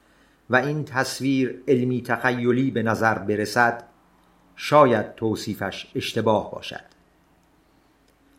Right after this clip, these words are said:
اما اگر کسی دنیای اواسط قرن بیست و یک را برایتان توصیف کند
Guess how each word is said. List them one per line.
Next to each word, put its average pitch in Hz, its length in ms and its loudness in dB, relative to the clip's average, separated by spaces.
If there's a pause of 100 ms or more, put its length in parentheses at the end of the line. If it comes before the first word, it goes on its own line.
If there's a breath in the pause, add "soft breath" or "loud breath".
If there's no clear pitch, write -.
(140)
اما 117 560 2
اگر 123 300 4
کسی 135 480 0
دنیای 131 600 4
اواسط 131 640 2
قرن 131 440 2
بیست 123 280 -8
و 127 40 4
یک 139 200 0
را 135 240 4
برایتان 127 640 2
توصیف 131 580 -4
کند 104 380 -4